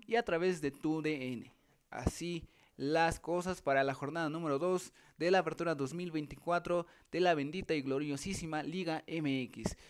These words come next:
Es más, déjenme sus pronósticos, díganme cuáles son los partidos que les llaman más la atención, cuáles son los partidos que cautivan justamente como que esta sensación de que pueden ofrecer algo distinto.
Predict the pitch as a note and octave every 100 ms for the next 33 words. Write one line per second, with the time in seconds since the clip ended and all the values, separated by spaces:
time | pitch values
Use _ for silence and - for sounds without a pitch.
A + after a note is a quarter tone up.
0 | - F3+ F#3 G3+ F#3+ G#3+ A3 G3+ G#3+ G3
1 | E3+ F#3+ G#3 F#3 - F#3+ - - - F#3
2 | F#3+ F3 E3 E3 F3+ E3+ F3+ F3+ D#3+ D#3
3 | F3+ F3 - C#3 C3 C#3+ D3+ C#3 D3+ B2+
4 | B2 A#2 E3 E3 E3 - - E3+ E3+ F3
5 | D3+ C#3+ C#3 E3 D#3 - C#3+ C#3 C3+ B2+
6 | F#3+ F3+ D3+ C#3 - _ - D#3+ - D3+
7 | D#3 D#3 D3+ B2 B2 D3+ - D#3+ C#3+ B2
8 | - A#2+ - D3 C#3 C3 B2 A#2+ C#3+ C#3+
9 | C3 B2+ C3+ D3 C3+ - - B2 C#3 C#3
10 | B2+ B2 G3+ G3+ G3 G3